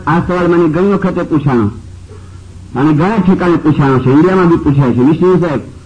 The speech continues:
એટલી દસમ દ્યોતા, એટલી સેવા કરો તા, ઈ કરો તા, ઈ કી તકલીફ કી આવી?"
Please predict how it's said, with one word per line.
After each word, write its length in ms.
એટલી 260
દસમ 380
દ્યોતા, 320
એટલી 300
સેવા 280
કરો 260
તા, 140
ઈ 200
કરો 240
તા, 140
ઈ 320
કી 200
તકલીફ 320
કી 180
આવી?" 160